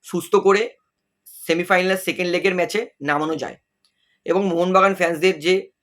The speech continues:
গায়ে হাত তোলা হয়েছিল সেই নিয়ে মলিনা তিনি বলেন যে অবশ্যই শুধু জামশেদপুরের ম্যাচে নয়,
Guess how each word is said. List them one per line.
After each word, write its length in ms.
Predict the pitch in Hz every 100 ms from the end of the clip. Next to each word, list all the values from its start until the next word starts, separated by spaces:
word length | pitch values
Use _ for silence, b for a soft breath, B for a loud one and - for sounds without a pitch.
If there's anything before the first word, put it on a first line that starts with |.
| _ _ _ _ -
গায়ে 240 | 139 170 151
হাত 140 | 165
তোলা 180 | - 185
হয়েছিল 260 | 180 180 180
সেই 220 | 180 160 156
নিয়ে 140 | 175 180 185 _ _ _ _ -
মলিনা 300 | 156 175 185
তিনি 160 | 180
বলেন 220 | 180 180 180
যে 120 | 165 185 -
অবশ্যই 460 | 156 185 - 202 240 _ _ _ -
শুধু 200 | 185 208 - 170
জামশেদপুরের 580 | 143 151 190 185 202 190
ম্যাচে 220 | 185 196
নয়, 200 | 185